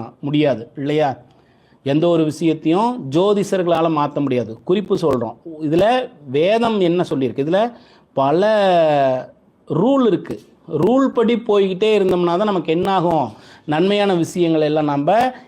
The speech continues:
எடுத்து நிறைய பேச முடியும். நிறைய விஷயங்களை நம்ம வரவங்களுக்கு சொல்ல முடியும். அப்ப நமக்கு என்னென்ன இருக்கு?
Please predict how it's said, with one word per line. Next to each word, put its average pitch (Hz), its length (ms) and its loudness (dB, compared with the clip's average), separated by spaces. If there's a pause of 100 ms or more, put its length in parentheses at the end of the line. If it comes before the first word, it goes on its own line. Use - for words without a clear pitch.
(100)
எடுத்து 165 360 0
நிறைய 175 360 2
பேச 165 320 0
முடியும். 147 540 0
நிறைய 190 400 2
விஷயங்களை 175 600 0 (600)
நம்ம 156 400 0
வரவங்களுக்கு 170 520 0
சொல்ல 165 300 2
முடியும். 143 400 -4 (500)
அப்ப 185 180 -4
நமக்கு 202 320 0
என்னென்ன 196 800 0
இருக்கு? 196 760 0